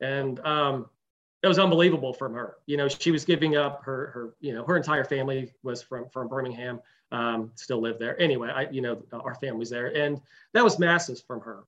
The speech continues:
And, um, and, uh, yeah, she, she's the key to, she's the key to everything in, in, in our life and all our success. So,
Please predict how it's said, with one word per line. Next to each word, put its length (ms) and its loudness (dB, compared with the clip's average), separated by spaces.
And, 300 -4
um, 340 -2
and, 280 -6
uh, 280 -4
yeah, 120 -2
she, 220 -2
she's 240 0
the 80 -2
key 260 -4
to, 240 -4
she's 200 -2
the 80 -10
key 180 -4
to 60 -2
everything 440 -6
in, 120 -10
in, 200 -10
in 80 -8
our 120 -4
life 280 -10
and 180 -10
all 140 -6
our 160 -8
success. 400 -16
So, 200 -12